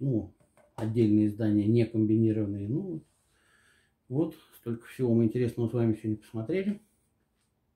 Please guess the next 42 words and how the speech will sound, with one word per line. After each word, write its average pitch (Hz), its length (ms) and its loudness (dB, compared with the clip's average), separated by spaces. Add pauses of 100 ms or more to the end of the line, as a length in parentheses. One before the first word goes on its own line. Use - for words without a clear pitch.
(480)
Очень 160 240 2
рекомендую 147 500 4
к - 40 -8
просмотру 139 500 -4
этот 120 160 -8
мультфильм, 135 360 -4
если 127 220 -4
вдруг 135 400 4
вы 120 100 -8
его 113 160 -6
по 110 100 -16
какой-то 123 280 -4
причине 127 460 -2
не 127 180 2
смотрели. 147 640 -4 (400)
Ну, 160 160 -2
если 147 180 -2
смотрели, 127 500 -4
ну, 107 240 -8 (760)
тогда 110 400 -4 (840)
либо 165 220 4
он 131 100 4
вам 127 180 0
нравится, 214 380 2
либо 117 160 -2
не 117 100 2
нравится. 170 420 -2
Наверное, 113 220 -2
третьего 117 300 -4
не 113 160 0
дано. 202 340 0 (520)
Ну, 147 120 -6
тут 127 140 -10
уж 117 160 -6
вы 123 80 -8
сами 123 240 -2
все 117 180 -6
для 110 140 -4
себя 117 180 -8
решите. 143 480 -6 (160)
Это 143 180 -8
нормально. 104 420 -10